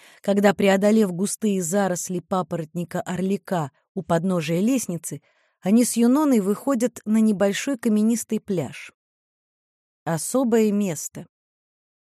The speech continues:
Берег реки, на котором были так жестоко убиты Келли и Николь, сейчас залит солнцем. Вблизи река напоминает ленту из тонкого желтовато-зелёного шёлка.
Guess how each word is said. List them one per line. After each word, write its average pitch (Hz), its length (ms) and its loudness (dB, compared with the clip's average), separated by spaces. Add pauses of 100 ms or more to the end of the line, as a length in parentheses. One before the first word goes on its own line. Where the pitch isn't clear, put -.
(280)
Берег 226 460 4
реки, 220 340 2
на 226 120 4
котором 202 500 2
были 214 220 2
так 190 260 -2
жестоко 226 540 -2
убиты 214 500 0
Келли 214 520 0
и - 160 -8
Николь, 202 580 -4 (680)
сейчас 285 420 0
залит 226 320 2
солнцем. 151 640 -8 (960)
Вблизи 254 680 4
река 233 320 -2
напоминает 247 800 2
ленту 233 500 0
из 202 320 -6
тонкого 247 520 0
желтовато-зелёного 208 1080 0
шёлка. 165 580 -8